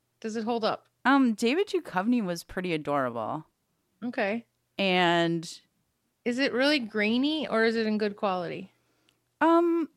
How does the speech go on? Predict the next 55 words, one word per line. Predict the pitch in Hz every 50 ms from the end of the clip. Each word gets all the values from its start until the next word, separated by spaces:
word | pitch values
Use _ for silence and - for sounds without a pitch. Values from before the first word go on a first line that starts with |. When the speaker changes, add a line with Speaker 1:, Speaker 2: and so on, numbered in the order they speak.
| _ _
Speaker 2:
it's | - 311 294 - - -
not | 269 302 320 381 415 330 - 220 202
great | - - 220 214 233 240 - -
quality, | - - - - 208 - 208 202 208 214 226 240 269 285 294 269 294 294 294 302 302
but | 285 240 233 208
it | 190 202
kind | - - 220 214 214 214
of | 196
adds | 160 160 175 185 185 -
to, | - - 196
like, | 180 175 170 165 156 147 143 _ - _ _ _ _ _ _ _ _ _ _ _ _ _ _ _ _ -
the | 175 165
ambiance | 113 139 147 160 175 175 190 185 190 196 202 208 - -
of | 220 208
the | 214 220
show. | - - 220 220
The | 214 220
show's | - 240 254 269 226
really | 220 214 202 185 170
dark. | - 156 160 165 160 _ _ _ _ _ _ _ -
The, | - 170 165 175 160 - _ -
the | - 165 170 180 175 165 165
lighting | 170 185 190 202 214 202 185
is | 170 165 160 160 - - -
very | 160 165 160 156 156 165
specific | - - - 151 - - 160 - 156 147 _
for | - 170
that | 156 151 - 185
show. | 208 214
Speaker 1:
Yeah. | 156 151 151 165 190 - - - - - - - -
Speaker 2:
And | 220 240
they | 254 262
have, | 277 285 285
like, | 320 330 311 233
weird | 208 202 214 208 208
episodes | 214 214 214 233 - 233 208 185
that | 196 190
are | 185 175
really | 170 170 170 170 175 180
serious | 175 - - 160 147 151 160 165 185 196 202 -
about, | 185 170 160 151 143 -
like, | - 156 151 -
the | - 151
government | 147 - 147 147 151 160 156 160 156 151 151
and | 147 147
conspiracies. | - - 143 - - 151 151 160 - - 196 190 185
And | 170 175
some | - 190 185 196
of | 196 190
'em | 185 180 175
are | 175 160 160
ab-, | 151 165 - -
are | - 170 165 160 156
about, | 151 156 151 143 143 - -
like, | - 147 143 139 135 - - -